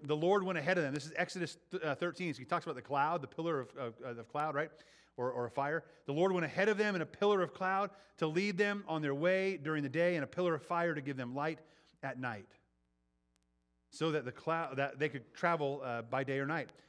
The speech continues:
The pillar of cloud by day and the pillar of fire by night never left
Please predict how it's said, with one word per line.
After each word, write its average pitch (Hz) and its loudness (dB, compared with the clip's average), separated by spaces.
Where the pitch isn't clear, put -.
The - -14
pillar 214 2
of 180 -4
cloud 175 2
by 180 2
day 123 -2
and 131 -4
the 127 -4
pillar 165 0
of 170 -2
fire 120 0
by 135 0
night 110 -6
never 180 0
left 165 0